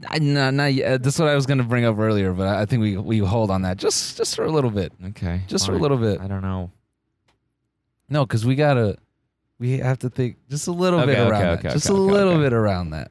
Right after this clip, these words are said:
Speaker 2: Aight, aight. Anyway,
Speaker 1: Aight.
Speaker 2: sorry. Um,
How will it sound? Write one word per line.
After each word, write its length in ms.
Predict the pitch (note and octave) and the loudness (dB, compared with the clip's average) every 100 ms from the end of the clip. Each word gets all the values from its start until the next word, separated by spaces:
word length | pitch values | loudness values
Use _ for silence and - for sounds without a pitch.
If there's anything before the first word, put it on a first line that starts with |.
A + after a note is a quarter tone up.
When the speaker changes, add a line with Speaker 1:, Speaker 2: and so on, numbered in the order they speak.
| _ F3 | _ -4
Speaker 2:
Aight, 380 | F#3 E3+ E3+ _ C#3 | 0 0 -2 _ -4
aight. 360 | D3 C3+ C3+ _ _ _ | -2 0 -4 _ _ _
Anyway, 260 | A#2 A#2 D3 E3 | -8 -2 0 0
Speaker 1:
Aight. 40 | D#3+ | 0
Speaker 2:
sorry. 400 | G#2+ F#2+ F2 E2 - - - | 0 0 -2 -8 -14 -12 -4
Um, 500 | G2 F#2+ F2+ F2 | -2 0 -2 -4